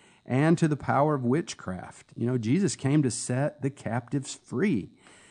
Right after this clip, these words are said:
and it was happening all around them. And, and these, these labor union guys knew that their business is going to be impacted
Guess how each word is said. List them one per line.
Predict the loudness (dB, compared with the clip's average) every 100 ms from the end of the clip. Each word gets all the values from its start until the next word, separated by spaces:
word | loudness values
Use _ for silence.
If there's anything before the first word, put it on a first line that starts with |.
| -10
and | 4 4
it | 4
was | 0
happening | 0 2 4 4 4 2
all | 2 2 4
around | 4 6 8 8 6
them. | 4 0 -2
And, | -2 -4
and | 0 -2 -2 -6
these, | 0 0 -2
these | -8 -2 0 2
labor | 2 4 6
union | 8 8 8 6
guys | 6 2 4
knew | 6 8 6
that | 4 2
their | 2
business | 2 6 6 6 4 4
is | -2 0
going | 2 2
to |
be | 2 0
impacted | 0 -2 -2 -8 -10 -12 -14